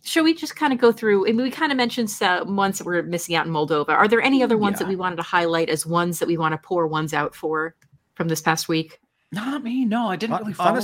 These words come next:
Speaker 3: honestly
Speaker 2: these national finals themselves.
Speaker 3: It,
Speaker 1: Aw.
Speaker 3: for me, no. I, I, I really think, I really think they picked, they made good choices. I guess I, I mentioned Will Church. I really do think that was nice. There was the other dude in Germany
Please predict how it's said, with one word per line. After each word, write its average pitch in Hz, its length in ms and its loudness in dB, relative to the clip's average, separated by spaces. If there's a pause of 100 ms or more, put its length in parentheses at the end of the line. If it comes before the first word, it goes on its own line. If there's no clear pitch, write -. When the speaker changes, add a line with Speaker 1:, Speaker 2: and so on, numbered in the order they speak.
Speaker 3:
honestly 190 220 0
Speaker 2:
these 101 160 -10
national 98 320 -10
finals 117 380 -6
themselves. - 760 -14 (240)
Speaker 3:
It, 120 180 -4
Speaker 1:
Aw. 262 180 0
Speaker 3:
for 196 160 2
me, 262 460 -2 (140)
no. 151 540 4
I, 131 340 2
I, 147 120 -2
I 139 80 0
really 160 360 0
think, - 480 -6 (580)
I 123 60 -8
really 156 240 2
think 170 240 -2
they 151 100 4
picked, - 400 -2 (120)
they 139 100 0
made 139 220 0
good 135 120 0
choices. 139 420 0
I 143 120 0
guess 143 240 4
I, 143 240 2
I 151 80 8
mentioned 180 340 4
Will 175 160 4
Church. - 460 0 (240)
I 127 40 0
really 139 220 4
do 131 100 2
think 131 220 -2
that 120 140 4
was 113 120 -2
nice. 110 300 -2 (440)
There 156 120 6
was 165 160 2
the 175 140 2
other 202 160 6
dude 151 500 0 (100)
in 127 320 -8
Germany 123 680 -2